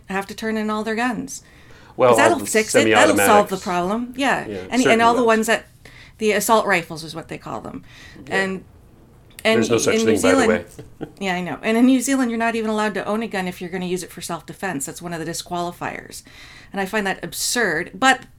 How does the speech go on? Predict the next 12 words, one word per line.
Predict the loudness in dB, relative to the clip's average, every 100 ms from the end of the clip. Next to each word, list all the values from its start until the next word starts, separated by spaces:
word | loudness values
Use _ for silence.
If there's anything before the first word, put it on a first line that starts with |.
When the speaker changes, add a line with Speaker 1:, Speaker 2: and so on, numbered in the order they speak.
| 0
Speaker 1:
a | 0 2
lot | 2 4 2
of |
people | 0 -4 -2
have | -2 -2
guns | -2 -2 -2
there. | -2 -4 -6 -16 -20 -14
Their | -6 -4
murder | -2 -2 0
rate | -2 -4
is | -8 -12 -14 -20 -20 _ -8
minuscule. | -2 0 0 0 -2 -6 -6 -8 -10